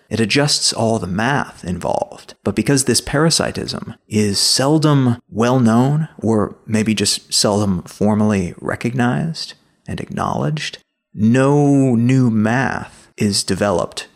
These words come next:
to deal with it. State accounting, in other words, doesn't take the Zuma Enrichment Fund into account when they're working out taxes and such, which leads to flaws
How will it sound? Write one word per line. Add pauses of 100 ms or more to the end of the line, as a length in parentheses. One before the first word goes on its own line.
(100)
to
deal
with
it. (500)
State
accounting,
in
other
words, (140)
doesn't
take
the
Zuma
Enrichment
Fund (200)
into
account (240)
when
they're
working
out
taxes
and
such,
which
leads (120)
to
flaws